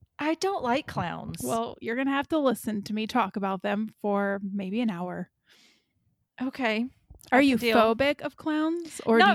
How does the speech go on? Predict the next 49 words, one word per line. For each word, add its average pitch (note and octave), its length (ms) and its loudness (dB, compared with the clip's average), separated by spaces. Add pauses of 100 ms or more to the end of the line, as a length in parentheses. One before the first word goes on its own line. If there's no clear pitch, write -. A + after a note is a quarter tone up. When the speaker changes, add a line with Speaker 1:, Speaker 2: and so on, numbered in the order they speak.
Speaker 2:
you G#3+ 60 -6
just - 40 0
not A3+ 220 4
Speaker 1:
phobic. B3 180 6
Speaker 2:
like F#3+ 180 0
Speaker 1:
To C4 60 -8
me, C4 60 -4
Speaker 2:
them? F#3+ 180 0
Speaker 1:
clowns B3+ 400 0
are B3 80 0
kind G#3+ 260 -6
of G3 140 -6
like F3 600 -4 (680)
how G#3+ 200 2
I G#3 120 4
am G3 140 -2
with E3+ 140 -4
snakes. - 600 -8 (1120)
Like, G3+ 500 0 (260)
I G3+ 100 2
can A3 300 -4 (260)
look B3 300 -2
at C#4+ 120 -2
one C4 200 2
and G#3+ 120 0
see B3+ 260 -4
one, E3 420 -2
and F3+ 180 -2
I'm F#3+ 140 0
like, F#3 300 0
"Okay, G3+ 260 -2
I'd F#3 180 0
rather G#3+ 280 2
not." D3+ 340 0
Like, F#3 160 -4
I'll G3 80 0
just F#3+ 200 -6
keep - 180 -10
my A3 100 0
distance, F#3+ 720 -4
and G3+ 100 0
I'd F3+ 140 0
rather F3 220 0
not G3+ 240 0
look F#3+ 180 -6
at E3 140 0
it F3+ 100 0
because E3 180 -6
I'm F#3 140 -6